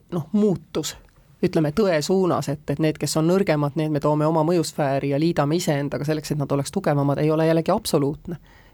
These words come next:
Teine näide näiteks, Serbial on Euroopa Liiduga viisavabadus. Serbia välispoliitika on kõike muud kui harmoneeritud Euroopa Liidu välispoliitikaga, mis oli üks eeldus, kui ta selle sai. Seal kõrval on täna Kosovo, keda see Serbia kiusab,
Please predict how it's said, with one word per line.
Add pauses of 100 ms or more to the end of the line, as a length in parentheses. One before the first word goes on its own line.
(160)
Teine
näide
näiteks,
Serbial
on
Euroopa
Liiduga
viisavabadus. (720)
Serbia
välispoliitika
on
kõike
muud
kui
harmoneeritud
Euroopa
Liidu
välispoliitikaga, (140)
mis
oli
üks
eeldus,
kui
ta
selle
sai. (500)
Seal
kõrval
on
täna
Kosovo,
keda
see
Serbia
kiusab,